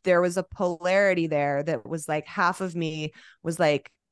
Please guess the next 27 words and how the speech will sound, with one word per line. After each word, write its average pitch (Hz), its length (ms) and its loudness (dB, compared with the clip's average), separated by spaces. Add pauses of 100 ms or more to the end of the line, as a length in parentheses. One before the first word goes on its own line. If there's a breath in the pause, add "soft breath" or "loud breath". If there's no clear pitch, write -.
(520)
and 147 240 0
all 147 260 0
of 147 100 -6
my 156 120 -2
friends 151 200 -4
and 156 100 -6
family, 151 240 -2
obviously, 147 540 0 (140)
<laughs> - 160 -16
was 247 160 -6
like, 202 240 0
"You're 190 140 6
a 185 60 4
fucking 185 300 0
asshole. 160 640 2
You 165 140 -4
came 170 280 -2
into 170 180 -4
my 160 120 -2
life 160 400 -2
right 160 320 0
after 160 280 2
this 160 160 -4 (120)
big 160 320 0
cheating 160 440 -2
and 156 120 -6
divorce, 165 680 2